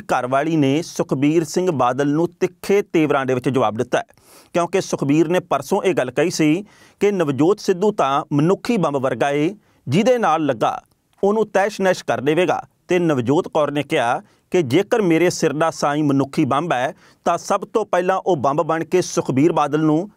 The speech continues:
ਤੇ ਬਿਕਰਮ ਸਿੰਘ ਮਜੀਠੀਆ ਨੂੰ ਜੱਫੀ ਪਾਵੇਗਾ ਤਾਂ ਜੋ ਪੰਜਾਬ ਦਾ ਭਲਾ ਹੋ ਸਕੇ। ਦੋਸਤੋ, ਬਿਕਰਮ ਸਿੰਘ ਮਜੀਠੀਆ ਜਿਹੜੇ ਕਿ ਪੰਜਾਬ ਦੇ ਮਾਲ ਮੰਤਰੀ ਨੇ, ਉਹਨਾਂ ਦੇ ਕੋਲੇ ਲੋਕ ਸੰਪਰਕ ਵਿਭਾਗ ਸਮੇਤ ਕਈ ਹੋਰ ਤਰ੍ਹਾਂ ਦੇ ਵਿਭਾਗ ਵੀ ਨੇ।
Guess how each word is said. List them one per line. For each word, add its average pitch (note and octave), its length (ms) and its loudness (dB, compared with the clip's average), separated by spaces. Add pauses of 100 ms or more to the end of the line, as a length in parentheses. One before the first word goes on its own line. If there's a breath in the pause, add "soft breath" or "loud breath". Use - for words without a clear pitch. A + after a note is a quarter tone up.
(140 soft breath)
ਤੇ D3 120 2
ਬਿਕਰਮ E3+ 380 0
ਸਿੰਘ G3 240 -2
ਮਜੀਠੀਆ D3 480 0
ਨੂੰ C#3+ 120 -2
ਜੱਫੀ - 260 -2
ਪਾਵੇਗਾ C#3 580 0 (380 soft breath)
ਤਾਂ D#3+ 220 0
ਜੋ F3 180 2
ਪੰਜਾਬ C3 440 0
ਦਾ B2+ 120 0
ਭਲਾ A2 280 -4 (280)
ਹੋ C#3+ 80 2
ਸਕੇ। - 300 -6 (680)
ਦੋਸਤੋ, E3 400 -2
ਬਿਕਰਮ D3 400 -2
ਸਿੰਘ F3+ 200 -4
ਮਜੀਠੀਆ C3+ 500 0
ਜਿਹੜੇ D#3 240 -2
ਕਿ E3+ 180 -2
ਪੰਜਾਬ B2 460 0
ਦੇ D3+ 80 2
ਮਾਲ B2 260 0
ਮੰਤਰੀ B2+ 380 -2
ਨੇ, D#3 220 0
ਉਹਨਾਂ C#3+ 200 -2
ਦੇ C#3+ 100 -2
ਕੋਲੇ C3+ 560 0
ਲੋਕ C#3 300 0
ਸੰਪਰਕ C#3+ 500 -4
ਵਿਭਾਗ B2+ 360 0
ਸਮੇਤ C#3+ 400 0 (100)
ਕਈ E3+ 240 -2 (160)
ਹੋਰ C3+ 260 2
ਤਰ੍ਹਾਂ B2 240 0
ਦੇ B2+ 140 0
ਵਿਭਾਗ A2+ 340 -2
ਵੀ C#3+ 120 2
ਨੇ। C3 300 0